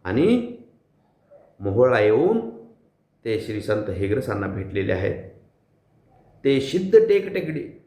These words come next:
सिद्ध टेकडीवर बसले. आल्यानंतर ते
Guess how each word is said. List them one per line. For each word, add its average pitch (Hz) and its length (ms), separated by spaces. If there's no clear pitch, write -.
सिद्ध - 340
टेकडीवर 151 440
बसले. 117 680
आल्यानंतर 110 480
ते 214 420